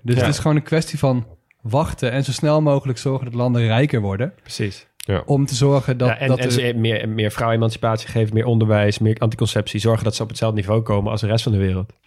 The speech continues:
Speaker 3: Ja.
Speaker 2: Uiteindelijk beter voor iedereen. En waarom het inderdaad, waarom dat cijfer twee zo belangrijk is? Nou, misschien hoef ik het niet te zeggen, maar het is wel handig. Je hebt namelijk twee ouders. Die moeten allebei vervangen worden door twee kinderen.
Speaker 1: Ja, dus
Speaker 2: Ja.
Speaker 1: heb je nou precies twee, dan, dan zul je nergens in de wereld,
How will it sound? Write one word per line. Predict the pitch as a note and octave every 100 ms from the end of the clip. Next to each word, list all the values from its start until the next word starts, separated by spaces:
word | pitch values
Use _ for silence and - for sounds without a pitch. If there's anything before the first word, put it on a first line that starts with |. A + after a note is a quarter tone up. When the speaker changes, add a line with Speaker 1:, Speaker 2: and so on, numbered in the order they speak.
| _
Speaker 3:
Ja. | A2 G#2 - _ _ _ _ _
Speaker 2:
Uiteindelijk | - B2 A2 G2+
beter | A#2 A2
voor | F#2+
iedereen. | G#2 G2+ A2+ F#2+
En | A2+ A2
waarom | A2+ A2+
het | A2
inderdaad, | A2+ A2 G#2+
waarom | G#2+ A2+
dat | A2+ A2
cijfer | - A#2 -
twee | - B2 B2+
zo | D3 C#3
belangrijk | D3 C#3+ C3+
is? | D3+ F#3 - _ _ _
Nou, | -
misschien | G#2 - G#2+
hoef |
ik | G#2+
het | A2
niet | A2
te | A2
zeggen, | G#2+ A2+ A#2+
maar | A2
het | G#2+
is |
wel | A2
handig. | B2+ D3
Je | B2+
hebt | G#2
namelijk | G2 G2
twee | B2 A2+
ouders. | A2+ C3+ D#3+ - -
Die | - A2
moeten | G#2+ A2
allebei | G#2+ G2
vervangen | G2+ A#2 A#2+
worden | A#2 A#2+ A2
door | F#2+
twee | F#2+ G2
kinderen. | F2 F2+ -
Speaker 1:
Ja, | D#3+ - -
dus | A#2+ A2+
Speaker 2:
Ja. | A#2
Speaker 1:
heb | B2
je | C3+
nou | A#2+
precies | C#3 - E3
twee, | - D3+ F3+ E3+
dan, | B2 A#2 A2+ A2+
dan | A2+ A2+
zul | B2+ A#2+
je |
nergens | A#2 A#2+ A#2+
in | A#2
de | A2+
wereld, | A2+ A2+ A2+